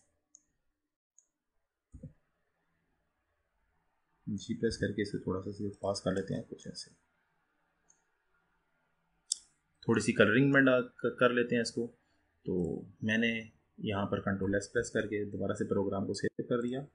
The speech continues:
यहाँ से मैं कलर्स में चला जाता हूँ।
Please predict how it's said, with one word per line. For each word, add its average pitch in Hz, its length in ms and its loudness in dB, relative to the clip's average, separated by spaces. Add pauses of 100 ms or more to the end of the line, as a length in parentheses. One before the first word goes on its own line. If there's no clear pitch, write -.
(560)
यहाँ 98 260 -2
से 101 180 -4
मैं 101 240 -2 (1800)
कलर्स 110 280 4
में 120 100 2
चला 120 180 4
जाता 123 220 4
हूँ। 135 200 2